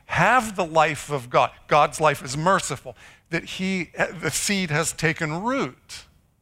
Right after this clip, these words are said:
Blessed, happy, fortunate, uh, prosperous, uh, blessed are those who extend acts of mercy because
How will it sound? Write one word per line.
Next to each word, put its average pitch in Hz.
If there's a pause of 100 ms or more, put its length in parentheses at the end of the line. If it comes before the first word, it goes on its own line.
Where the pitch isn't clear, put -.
(640)
Blessed, 170 (100)
happy, 175
fortunate, 220 (380)
uh, 160
prosperous, 180
uh, 156 (480)
blessed 202 (640)
are 156
those 175
who 175
extend 170
acts 160
of 143
mercy 180
because 156